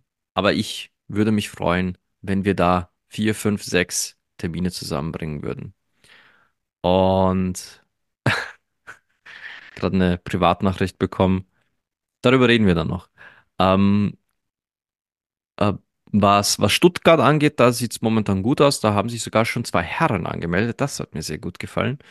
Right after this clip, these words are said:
Äh, Stuttgart wird cool. Stuttgart ist auch schon die Location fixiert und alles. Das wird Ende April sein. Aber alles dazu Details in der nächsten Podcast-Folge.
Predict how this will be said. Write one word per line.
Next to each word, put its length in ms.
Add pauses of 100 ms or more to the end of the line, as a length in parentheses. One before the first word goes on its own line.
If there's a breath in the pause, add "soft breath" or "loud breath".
(600 soft breath)
Äh, 220
Stuttgart 480
wird 220
cool. 220 (640)
Stuttgart 540
ist 280
auch 180
schon 180
die 60
Location 440
fixiert 500
und 100
alles. 420
Das 260
wird 180
Ende 180
April 280
sein. 300 (500 soft breath)
Aber 400 (220)
alles 460
dazu 340
Details 540
in 220
der 220 (160)
nächsten 520 (260)
Podcast-Folge. 760